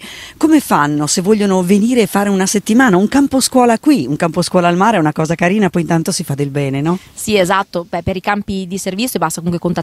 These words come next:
Speaker 2: l'associazione, il, funziona la settimana, va da domenica a domenica per i campi di servizio coi ragazzi, ovviamente faremo loro comunque corsi di formazione per comunque gestire,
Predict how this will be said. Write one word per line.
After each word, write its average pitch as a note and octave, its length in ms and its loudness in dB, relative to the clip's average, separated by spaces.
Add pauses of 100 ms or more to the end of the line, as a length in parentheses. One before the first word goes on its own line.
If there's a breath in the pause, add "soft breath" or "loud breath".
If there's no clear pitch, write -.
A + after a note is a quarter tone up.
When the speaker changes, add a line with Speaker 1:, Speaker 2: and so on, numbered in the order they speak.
(140)
Speaker 2:
l'associazione, E3+ 1400 0
il, D3+ 400 -6 (100)
funziona F3 360 0
la D#3+ 80 -2
settimana, F3+ 340 -4
va E3 120 0
da D#3+ 80 2
domenica E3+ 420 0
a - 20 0
domenica F#3+ 340 2
per F3 140 2
i E3 140 -6
campi E3 240 -6
di E3 80 -4
servizio E3+ 440 -4
coi D#3+ 120 -4
ragazzi, F3+ 1080 -6 (280 loud breath)
ovviamente F#3+ 480 0
faremo E3+ 260 -4
loro F3+ 180 4
comunque F3 280 -2
corsi F3 320 2
di E3 100 -2
formazione F#3+ 800 2
per E3 200 -4
comunque F3 440 -4
gestire, F#3 560 0